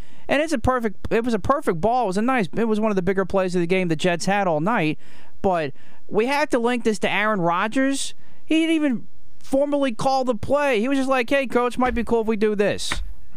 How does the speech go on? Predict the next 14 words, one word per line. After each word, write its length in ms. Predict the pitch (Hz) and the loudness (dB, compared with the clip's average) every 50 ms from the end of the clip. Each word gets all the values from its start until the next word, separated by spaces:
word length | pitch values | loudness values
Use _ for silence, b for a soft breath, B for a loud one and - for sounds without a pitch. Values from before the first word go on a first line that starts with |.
| - - - | -2 -2 0
in 120 | 196 220 | 0 0
the 80 | 220 202 | 0 0
fifth 360 | 175 - - 247 240 214 - | -2 0 0 0 0 0 -2
preseason 640 | - 240 240 226 208 - 240 233 226 202 196 151 | 0 0 0 0 0 0 2 2 2 2 2 2
game. 340 | 135 139 120 104 92 85 87 - b b b b b b b | 2 0 0 0 0 -2 -2 -2 b b b b b b b
And 140 | - 175 208 | 0 2 2
we're 60 | 247 | 0
gonna 100 | 240 208 | -2 -2
call 320 | - - 226 220 220 214 | 2 2 2 2 2 0
it 40 | 196 | 0
a 60 | 180 | -2
great 400 | 143 120 151 180 202 214 226 202 | -2 0 0 0 0 0 -2 -2
call." 480 | - - 208 202 208 220 226 247 247 b b b b b b b b b | 0 0 2 2 2 0 0 -2 -2 b b b b b b b b b
Enough. 920 | - 262 294 269 269 269 247 233 208 165 127 - - - - - - - | 0 0 0 2 0 0 0 0 0 -2 -4 -4 -4 -4 -4 -4 -4 -4